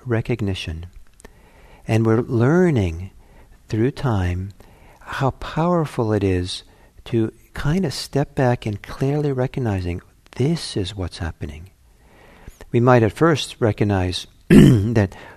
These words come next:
this is, you know, "I'm so restless and it's terrible, I'm restless and I shouldn't be restless and what am I gonna do about my restlessness?" There is a kind of mindfulness, but we're caught up restlessly about the restlessness. To step back and s-,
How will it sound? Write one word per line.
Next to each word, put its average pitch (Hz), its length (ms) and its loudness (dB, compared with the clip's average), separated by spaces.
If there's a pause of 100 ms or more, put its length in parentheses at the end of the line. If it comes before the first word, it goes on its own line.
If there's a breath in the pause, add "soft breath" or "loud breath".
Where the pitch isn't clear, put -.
(100)
this 104 240 0
is, 101 160 -2
you - 140 -8
know, 104 120 0
"I'm 110 160 2
so 123 220 -4
restless 110 540 -2
and 110 100 -4
it's - 80 -8
terrible, 117 400 2
I'm 107 140 0
restless 107 500 -2
and 87 180 -8 (380 loud breath)
I 113 80 -4
shouldn't 135 300 0
be 120 80 4
restless 101 520 -2
and 95 140 -4
what 127 100 2
am 135 80 2
I 131 60 4
gonna 120 180 2
do 113 80 2
about 104 220 0
my 104 60 -2
restlessness?" 92 680 -6 (1000 loud breath)
There 147 120 0
is 175 120 2
a 131 80 2
kind 143 480 2
of 151 100 0
mindfulness, 156 580 -2
but - 220 -4
we're 139 140 0
caught 123 280 -4
up 120 280 0
restlessly 107 760 -2
about 95 580 2
the 87 80 -4
restlessness. 95 800 -6 (1400 loud breath)
To - 120 -6
step - 380 -2
back 147 400 2
and 113 100 -4
s-, - 180 -14